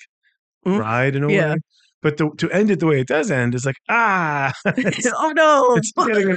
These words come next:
Speaker 2: it's like an ice pick got jabbed into my heart.
Speaker 1: You
Speaker 2: You
Speaker 1: got a
Speaker 2: ever heard
Speaker 1: hole in you that's never gonna heal.
Speaker 2: It's really good. I,
Speaker 1: Yeah.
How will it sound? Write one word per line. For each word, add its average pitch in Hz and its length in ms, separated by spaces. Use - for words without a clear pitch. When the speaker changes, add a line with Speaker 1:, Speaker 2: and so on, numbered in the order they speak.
Speaker 2:
it's 170 140
like 196 160
an 175 80
ice 214 220
pick 156 200
got 143 140
jabbed 127 320
into 123 120
my 117 140
heart. 107 240
Speaker 1:
You 117 80
Speaker 2:
You 220 40
Speaker 1:
got 208 100
a - 40
Speaker 2:
ever 190 80
heard 214 60
Speaker 1:
hole 285 180
in 202 120
you 170 180
that's 175 220
never 190 220
gonna 180 160
heal. 185 320
Speaker 2:
It's 127 180
really 269 240
good. 226 300
I, 151 160
Speaker 1:
Yeah. 220 160